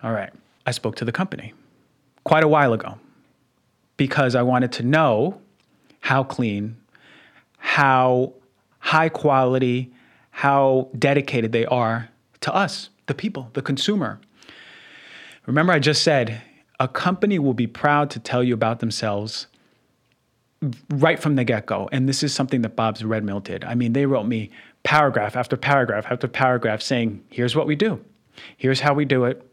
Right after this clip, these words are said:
And here's why you should love us." I was like, "You know what? I love you." All right, Bob's Red Mill. Boom. Here we go. Bob's Red Mill. Automatically, the first thing that I see, better than Quaker, better than that mush crap,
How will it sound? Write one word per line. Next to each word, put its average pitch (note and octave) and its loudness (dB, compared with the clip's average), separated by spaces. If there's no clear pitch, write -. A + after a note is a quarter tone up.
And A2+ -4
here's A#2 -2
why A2+ 0
you G#2+ -2
should G2+ -8
love F#2+ -6
us." - -14
I A#2 -6
was A#2+ -6
like, A2+ -6
"You F3+ -2
know F3+ 0
what? G3+ -2
I C#3+ 0
love G#2+ -2
you." E2+ -14
All D#3+ 6
right, - 0
Bob's D#3+ 4
Red D#3 2
Mill. A#2+ 0
Boom. A#2 0
Here B2+ 0
we B2+ 2
go. A2+ 2
Bob's B2+ 0
Red B2+ 2
Mill. G#2+ -4
Automatically, D3+ 2
the D3+ 0
first G#3 -2
thing C3 -2
that A2 -4
I G#2+ -4
see, G#2 -8
better F3 2
than E3+ 2
Quaker, B2+ 0
better C3 2
than A2+ 0
that A2+ -4
mush C3+ 0
crap, G#2 -4